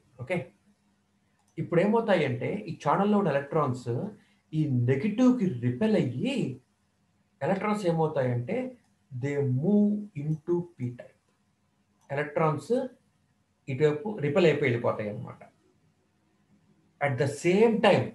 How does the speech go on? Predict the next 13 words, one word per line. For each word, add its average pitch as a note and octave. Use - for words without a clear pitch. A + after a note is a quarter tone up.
ఇక్కడ -
హోల్స్ A3+
ఏంటమ్మా, A3
P G#3+
టైప్‌లో, G#3
ఇక్కడ, E3+
ఇక్కడ -
P G#3
టైప్ G#3+
కదమ్మా, G#3
ఇక్కడ G#3+
హోల్స్ G#3
ఏంటి, A3+